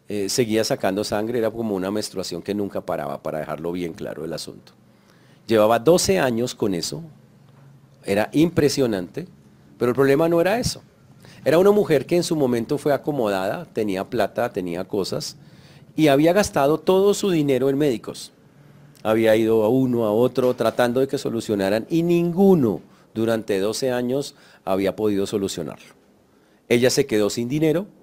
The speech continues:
se quedó con la enfermedad, y al ella tener flujo de sangre quedaba inmunda ante el pueblo.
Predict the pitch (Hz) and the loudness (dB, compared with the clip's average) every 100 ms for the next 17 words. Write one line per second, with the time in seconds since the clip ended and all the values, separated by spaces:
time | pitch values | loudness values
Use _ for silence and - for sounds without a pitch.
0 | _ _ _ _ - 127 117 107 104 - | _ _ _ _ -4 -4 0 2 2 0
1 | 120 127 - 139 139 139 143 175 _ _ | -2 -2 0 0 2 0 -2 -4 _ _
2 | _ 113 123 120 - _ - 151 143 190 | _ 0 2 2 -2 _ 0 0 4 2
3 | 233 - - 113 104 - 143 127 147 160 | 2 -6 -4 -2 -2 -2 -2 0 -2 0
4 | 165 143 156 180 123 104 95 113 117 127 | -2 -2 -2 -4 -2 0 0 -2 -2 -2
5 | 117 117 110 107 - 82 62 | -2 -4 -4 -6 -4 -6 -6